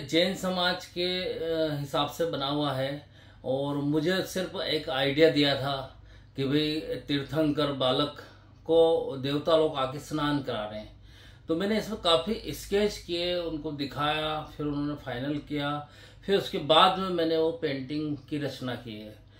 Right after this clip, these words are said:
तो दोस्तों, मैं दिखाता हूँ आपको, आ, वो पेंटिंग, अद्भुत पेंटिंग, जो कि काफ़ी बड़ी साइज है, लगभग साढ़े तीन बाय साढ़े चार फीट के लगभग पेंटिंग है।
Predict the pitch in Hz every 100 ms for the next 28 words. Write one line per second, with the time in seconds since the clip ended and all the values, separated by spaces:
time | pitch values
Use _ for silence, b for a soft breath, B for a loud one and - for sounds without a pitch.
0 | b b b b 170 170 202 214 208 196
1 | 170 165 190 190 190 180 180 147 139 -
2 | 156 196 196 - - - 143 147 143 131
3 | 131 180 185 185 - 143 143 147 170 -
4 | 143 135 170 202 170 143 139 151 156 -
5 | - 127 143 156 156 135 151 147 131 143
6 | 139 139 131 135 135 - B B - 135
7 | 135 156 151 - 131 131 147 139 139 -
8 | 131 127 123 135 127 - - 139 127 147
9 | 127 123 127 123 117 110 107 110 113 120